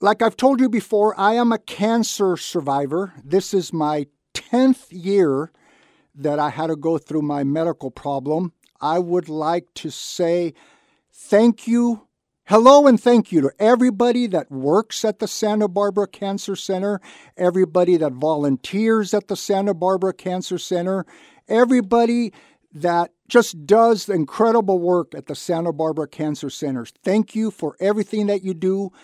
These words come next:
And if you are going through chemotherapy and radiation right now, I know it can be difficult, it can be tough, it can be a hard time, but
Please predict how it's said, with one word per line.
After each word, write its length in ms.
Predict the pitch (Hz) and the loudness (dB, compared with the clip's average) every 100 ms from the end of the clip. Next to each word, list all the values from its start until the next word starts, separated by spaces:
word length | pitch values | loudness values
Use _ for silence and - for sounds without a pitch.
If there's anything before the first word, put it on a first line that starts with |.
| _ _ _ - | _ _ _ -6
And 140 | 165 | -2
if 180 | 156 - | -4 -6
you 360 | 160 196 247 240 | -4 0 2 4
are 120 | 208 | 2
going 440 | - 190 196 196 | 0 0 2 -2
through 320 | - 180 170 | -4 -2 -2
chemotherapy 1080 | 147 - 202 202 185 - 190 190 190 196 190 | -2 -4 0 0 -2 -2 0 0 0 -4 -2
and 160 | 156 147 | -2 -2
radiation 800 | 180 185 175 175 180 - 175 | -2 -2 -2 -2 -4 -6 -4
right 220 | 165 170 160 | -4 -4 -4
now, 360 | 165 170 170 - _ _ _ - | -4 -4 -4 -8 _ _ _ -6
I 140 | 143 | -2
know 300 | 156 170 180 | 0 0 0
it 100 | - | -2
can 180 | - 160 | -6 -4
be 360 | 160 160 147 - _ _ | -4 -4 -6 -12 _ _
difficult, 640 | - 190 208 - 196 196 190 _ _ _ _ | 0 0 -2 -4 0 0 -2 _ _ _ _
it 140 | 151 147 | -8 -6
can 140 | 151 | -6
be 120 | 135 | -8
tough, 600 | - 180 190 196 - _ _ _ _ _ | -6 2 4 4 0 _ _ _ _ _
it 160 | 151 143 | -8 -6
can 180 | 170 151 | -6 -4
be 140 | 156 | -2
a 80 | 143 | -4
hard 500 | - - 180 185 - | -6 -2 0 0 -4
time, 500 | - 175 175 185 175 | -6 -4 -2 -2 -6
but 320 | 139 151 139 | -6 -6 -6